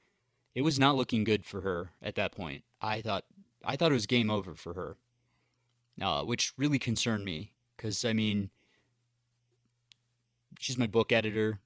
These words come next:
We become friends. We're hanging out, campfire pre-race. Like, I got to know her crew. I was pulling, I, in these type of races, it's,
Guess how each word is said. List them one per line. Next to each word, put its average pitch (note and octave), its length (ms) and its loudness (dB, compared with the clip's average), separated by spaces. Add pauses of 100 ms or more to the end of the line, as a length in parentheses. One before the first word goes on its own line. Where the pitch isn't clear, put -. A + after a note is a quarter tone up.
(140)
We A#2 100 -2
become A2 360 0
friends. G#2+ 420 -2
We're G2+ 80 -4
hanging A2 280 0
out, A2 260 -2 (1160)
campfire B2+ 600 6
pre-race. A2+ 840 2
Like, G2+ 540 -4 (380)
I - 40 -14
got A2+ 160 2
to - 80 0
know A2+ 120 4
her G#2+ 120 -2
crew. A#2 600 0 (1500)
I A#2 60 -2
was C3+ 140 4
pulling, C3 440 2
I, G2+ 140 -6 (380)
in C#3+ 240 0
these D#3+ 160 6
type D#3+ 180 6
of C3 80 2
races, A2+ 640 2
it's, - 420 -4